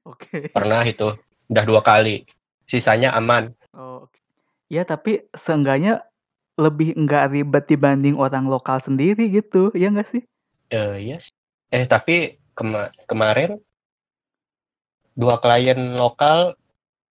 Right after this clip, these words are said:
Speaker 1: Mm-mm.
Speaker 2: nggak minta yang macem-macem.
Speaker 1: Hmm,
Speaker 2: Dia bilang,
Speaker 1: oke.
Speaker 2: dia bilang, "Eh, terus,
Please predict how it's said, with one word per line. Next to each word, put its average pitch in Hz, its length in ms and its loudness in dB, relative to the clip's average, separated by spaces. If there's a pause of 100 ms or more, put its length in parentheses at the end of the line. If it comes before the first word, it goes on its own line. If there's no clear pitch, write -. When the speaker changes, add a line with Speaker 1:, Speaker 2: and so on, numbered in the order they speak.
(140)
Speaker 1:
Mm-mm. 139 400 -16 (1800)
Speaker 2:
nggak 117 220 0
minta 120 300 2 (960)
yang 117 440 -2
macem-macem. 131 560 -2 (800)
Speaker 1:
Hmm, 143 200 -18
Speaker 2:
Dia 127 200 4
bilang, 151 340 4
Speaker 1:
oke. 127 160 -14 (840)
Speaker 2:
dia 117 160 -2
bilang, 151 460 0 (520)
"Eh, 139 120 -10 (440)
terus, 139 180 4